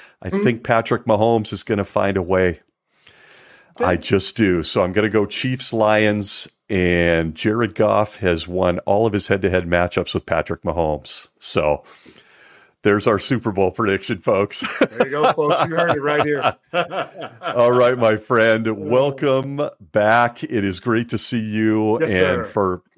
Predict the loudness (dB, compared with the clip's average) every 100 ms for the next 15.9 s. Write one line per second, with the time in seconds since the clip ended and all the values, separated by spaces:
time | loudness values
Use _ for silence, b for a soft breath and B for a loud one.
0 | -2 0 2 2 2 2 2 0 0 -2
1 | -2 -4 -6 -10 -8 -2 0 0 -2 -4
2 | -2 -2 -2 -4 -4 -4 -6 -4 -2 0
3 | 0 -2 B B B B _ -2 0 4
4 | 2 4 4 4 0 -2 0 2 2 2
5 | 0 -2 0 0 0 -2 -2 0 0 0
6 | 0 -2 0 -2 -2 -4 0 0 0 0
7 | -4 -4 -6 -4 -6 -4 0 2 2 0
8 | -6 -4 0 2 0 -4 -6 -10 B B
9 | B B -6 0 0 4 2 2 0 -2
10 | -4 -2 0 0 0 2 0 -2 -6 -4
11 | -2 -2 -2 -4 -8 -8 -4 -2 0 2
12 | 2 0 0 0 0 0 -2 -2 -2 0
13 | 0 0 0 -2 -2 -2 0 0 2 0
14 | 0 -4 -2 -2 0 -2 -4 -8 -10 -4
15 | -2 -2 -4 -6 -6 -2 0 0